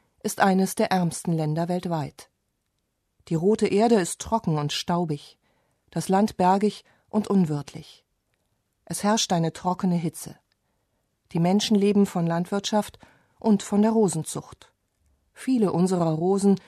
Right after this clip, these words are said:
die wir mitten im Winter in Deutschland kaufen, stammen aus äthiopischen Gewächshäusern. Unsere Partnerkirche, die Mekane Jesuskirche, wächst.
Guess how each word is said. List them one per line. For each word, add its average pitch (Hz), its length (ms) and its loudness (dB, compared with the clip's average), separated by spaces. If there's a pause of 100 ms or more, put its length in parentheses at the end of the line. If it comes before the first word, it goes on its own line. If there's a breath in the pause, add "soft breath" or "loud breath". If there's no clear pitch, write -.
(280 loud breath)
die 180 120 2
wir 220 200 6
mitten 220 260 4
im 175 180 2
Winter 208 300 2
in 160 120 0
Deutschland 160 440 -4
kaufen, 175 420 -2 (320 soft breath)
stammen 202 380 0
aus 202 220 -6
äthiopischen 180 680 -4
Gewächshäusern. 156 840 -6 (1300)
Unsere 156 280 0
Partnerkirche, 202 920 -2 (420 soft breath)
die 180 140 2
Mekane 202 460 2
Jesuskirche, 175 840 -4
wächst. - 480 -10